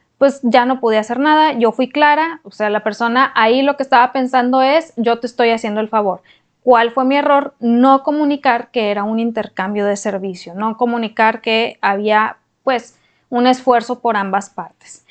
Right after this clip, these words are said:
Entonces, es así como vas puliendo poco a poco la manera en que tú puedes ir generando portafolio, en este caso, o la manera en que tú ofreces tu servicio gratuito, si quieres llamarlo de esa manera, a alguien. Es decir, repito,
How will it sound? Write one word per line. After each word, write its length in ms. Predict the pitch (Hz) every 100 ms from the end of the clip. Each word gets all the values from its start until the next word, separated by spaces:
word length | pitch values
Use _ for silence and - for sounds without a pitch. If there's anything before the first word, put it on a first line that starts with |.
| - -
Entonces, 500 | 240 262 262 330 -
es 200 | 277 285
así 300 | 349 349 311
como 440 | 320 294 302 - - _
vas 400 | - 220 240 247
puliendo 560 | - 302 285 262 226 214
poco 340 | - 247 254
a 140 | 302 302
poco 380 | 294 269 262 247
la 260 | 254 254
manera 600 | 269 285 262 254 254 254 -
en 180 | 262
que 120 | 262 262
tú 380 | - 277 269 - 214
puedes 360 | - 233 240 247
ir 160 | 247 240
generando 440 | 254 247 202 208
portafolio, 480 | 226 233 262 381 311
en 80 | 240
este 180 | 233
caso, 300 | - 320 254 - _ -
o 100 | 254
la 120 | 269
manera 340 | 269 262 254
en 80 | 269
que 100 | 277
tú 260 | 277 277 277
ofreces 460 | 262 269 247 277 262
tu 120 | 269
servicio 500 | 262 262 240 226 254
gratuito, 1000 | 247 240 233 - 285 311 302 - 254 302
si 200 | _ -
quieres 220 | 202 185 196
llamarlo 280 | 214 220
de 60 | 240
esa 100 | 269
manera, 420 | 277 277 254 262 - _ _ _ -
a 300 | 233 226 311
alguien. 340 | 285 220 175 _ -
Es 120 | 240
decir, 400 | 285 302 302 294 _ _ _ _
repito, 580 | 220 233 277 269 196